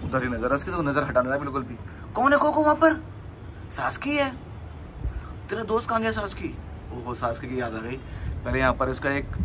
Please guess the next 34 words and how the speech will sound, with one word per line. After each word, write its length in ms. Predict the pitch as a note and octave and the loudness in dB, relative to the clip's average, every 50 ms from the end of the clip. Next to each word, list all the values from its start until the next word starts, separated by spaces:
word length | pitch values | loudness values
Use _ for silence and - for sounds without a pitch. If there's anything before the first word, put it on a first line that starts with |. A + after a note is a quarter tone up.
| - | 0
beagle 340 | C3+ C3 B2+ B2+ C3+ C#3 C3+ B2+ - - | 2 2 2 2 2 2 2 0 0 0
दोस्त 240 | B2+ B2+ C3 - C3 | 0 0 0 0 0
रहता 240 | A#2+ A2+ B2 A#2+ | 0 0 -2 6
था 100 | A#2 - - | 6 6 8
सासकी, 340 | - - - - - - - | 8 8 8 8 8 8 6
वो 140 | - - - - | 6 6 6 6
काफ़ी 200 | B2+ - C#3 C3 | 4 2 2 -2
दिनों 180 | C3+ C#3 C3+ | -2 -2 -2
से 100 | C3 D3 | -2 -2
यहाँ 120 | C#3 C3 C3 | -4 -4 -4
पर 80 | C#3 | -4
दिख 180 | - A#2 - D3 | -4 -4 -4 -4
नहीं 100 | B2+ A2+ | -4 -4
रहा 120 | G#2+ G2+ | -4 -6
है, 80 | - - - - - - - - - - - - | -8 -10 -12 -14 -14 -14 -14 -14 -12 -12 -10 -8
हो 60 | - | -6
सकता 200 | - C#3+ - C#3+ | -6 -2 2 2
है 60 | C#3 | 4
वो 80 | C#3 C#3 | 4 2
लोग 120 | C#3 C#3 | 0 0
चले 220 | - C3+ B2 B2 B2 | 0 -2 -2 -2 -2
गए 80 | B2+ | -2
होंगे। 260 | B2 A#2 A#2+ B2 D3 D#3 - - - - - - - - - - - - - - - | -2 -2 -4 -4 -6 -6 -6 -8 -8 -10 -10 -10 -8 -8 -6 -6 -6 -6 -8 -4 -2
कहाँ 200 | - G#3+ C4 C4+ | 0 2 4 4
गया 120 | C#4 C#4 C#4 | 4 4 4
तेरा 180 | C#4 C4+ C4 | 4 4 2
दोस्त 240 | C4 A#3 B3+ B3+ B3+ | 2 2 0 0 2
सासकी? 280 | B3+ B3 A#3+ - - - | 2 2 2 2 2 2
कोको, 300 | - C4 B3 - - - - D#4+ - - - - - - - - - - - - - - - - - - - - - - - - - - - - - - - - - - - | 2 0 0 2 4 4 4 4 6 4 4 4 4 4 4 4 2 0 -4 -10 -14 -16 -16 -12 -12 -12 -12 -12 -14 -14 -14 -14 -12 -8 -6 -6 -6 -6 -6 -8 -6 0 2
कहाँ 180 | B3+ C4+ C4 | 2 4 4
गया 100 | B3+ B3 A3+ | 4 2 2
तेरा 180 | G#3+ G#3+ G3 | 2 0 2
दोस्त 220 | D#3+ E3+ E3 D#3+ D#3 | 4 2 2 2 2
सासकी? 360 | C#3+ C3 - - - C3 | 0 0 0 -2 -6 -8